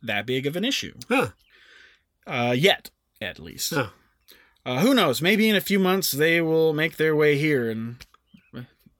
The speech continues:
Speaker 1: devastate Salt Lake. Who knows?
Speaker 2: Oh, boy.
Speaker 1: But experts say f-,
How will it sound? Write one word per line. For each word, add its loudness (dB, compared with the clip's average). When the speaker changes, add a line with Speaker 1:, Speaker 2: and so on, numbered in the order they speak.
Speaker 1:
devastate 0
Salt 0
Lake. -6
Who -6
knows? -6
Speaker 2:
Oh, 0
boy. -8
Speaker 1:
But 4
experts 0
say 2
f-, -12